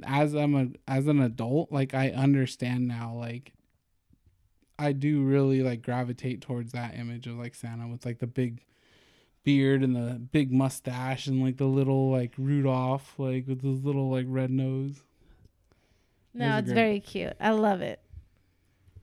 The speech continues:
Speaker 1: So?
Speaker 2: That's all I can think
Speaker 1: That's
Speaker 2: of.
Speaker 1: it. We're gonna watch all that on Christmas Day.
Speaker 2: <laughs> That's
Speaker 1: All
Speaker 2: basically
Speaker 1: of
Speaker 2: what
Speaker 1: that.
Speaker 2: we do on Christmas.
Speaker 1: In between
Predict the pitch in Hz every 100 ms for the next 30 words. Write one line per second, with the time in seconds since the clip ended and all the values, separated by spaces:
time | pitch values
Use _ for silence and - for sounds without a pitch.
0 | _ _ _ _ - - _ _ _ _
1 | _ _ _ - - - 147 151 - -
2 | - - - 262 339 381 339 269 277 196
3 | 180 180 220 180 131 180 214 175 170 -
4 | 143 170 165 165 143 135 147 151 135 131
5 | 123 381 - 453 403 415 440 - - 403
6 | - 269 294 330 - 269 285 269 240 190
7 | - 175 - - - 175 196 196 - 175
8 | 175 170 165 165